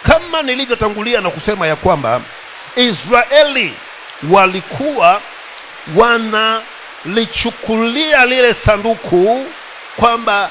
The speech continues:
ni uwepo wa Mungu katikati yao. Kwa hivyo walipoenda vitani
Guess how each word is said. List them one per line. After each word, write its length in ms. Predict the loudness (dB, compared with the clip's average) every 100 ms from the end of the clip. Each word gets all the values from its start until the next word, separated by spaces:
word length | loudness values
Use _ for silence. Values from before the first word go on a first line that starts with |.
| -6
ni 140 | -8
uwepo 680 | -6 -6 2 4 4 2 2
wa 180 | 4 2
Mungu 520 | 2 0 2 4 2 -2 -10 -2
katikati 580 | -2 -2 -2 0 2 4
yao. 320 | 6 4 0 -14 -18 -18 -18 -20 -20 -20 -18 -18 -18 -18 -18 -18 -18 -18 -18 -18 -18 -10 4
Kwa 100 | 4
hivyo 180 | 4 2
walipoenda 840 | 4 4 2 0 2 2 2 0 -2
vitani 600 | 0 4 4 4 0